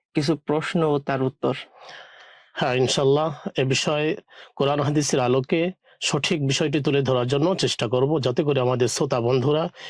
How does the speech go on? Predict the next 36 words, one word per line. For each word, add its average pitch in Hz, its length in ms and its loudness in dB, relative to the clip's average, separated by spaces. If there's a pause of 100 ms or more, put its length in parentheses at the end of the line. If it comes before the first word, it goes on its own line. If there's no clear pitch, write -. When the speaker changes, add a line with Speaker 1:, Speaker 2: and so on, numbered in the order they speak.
(120)
Speaker 2:
এখান 131 220 0
থেকে 147 280 2
উপকৃত 123 360 0
হতে 123 240 2
পারে, 104 280 -2
ইনশাআল্লাহ। 92 560 -2 (840)
Speaker 1:
তো 170 500 2
শুরুতেই 170 760 -2
আমরা 151 320 0
কুরবানি 156 420 0
সম্পর্কে 147 640 -2 (540)
কিছু 147 560 2
ইতিহাস 151 360 0
জেনে 139 240 2
নিই, 139 220 2 (120)
কুরবানির 135 380 2
ইতিহাস 135 260 0
সম্পর্কে 131 420 0
জেনে 127 180 2
নিই। 135 120 0 (320)
Speaker 2:
হ্যাঁ, 127 260 -2 (640)
কুরবানির 165 460 2
ইতিহাস 156 560 0
দীর্ঘ 139 280 2
লম্বা 143 380 4
ইতিহাস। 139 580 0
আমরা 175 200 2
যদি 180 260 2
কোরআন 160 280 0
হাদিসের 165 460 0
দিকে 127 220 0
তাকাই, 156 400 0
তাহলে 170 260 0
আমরা 175 180 2
দেখতে 139 340 -2
পাই 143 260 0